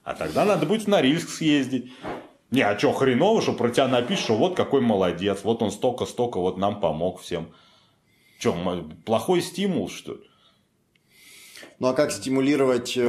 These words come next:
Speaker 2: э,
Speaker 1: его, блин, представьте, просто равенство какое-то полное, блин, э, полная уравниловка тотальная. И, и, э, тогда возникает, конечно, вопрос, а как мы будем в этих условиях за-, заставлять людей делать то, что нам нужно? Ну,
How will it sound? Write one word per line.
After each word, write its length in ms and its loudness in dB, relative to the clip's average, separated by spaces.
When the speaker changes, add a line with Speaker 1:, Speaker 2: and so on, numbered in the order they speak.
Speaker 2:
э, 40 4
Speaker 1:
его, 200 4
блин, 400 0
представьте, 300 0
просто 280 0
равенство 420 2
какое-то 320 -2
полное, 540 2
блин, 260 -4
э, 480 -4
полная 360 2
уравниловка 760 0
тотальная. 680 -2
И, 220 -8
и, 500 -12
э, 320 -10
тогда 260 -2
возникает, 500 -2
конечно, 280 -2
вопрос, 400 -4
а 100 -8
как 180 -4
мы 180 -8
будем 520 -14
в 60 -10
этих 240 -10
условиях 520 0
за-, 200 -14
заставлять 560 -10
людей 300 -10
делать 260 -10
то, 100 -12
что 120 -14
нам 160 -8
нужно? 280 -18
Ну, 200 -20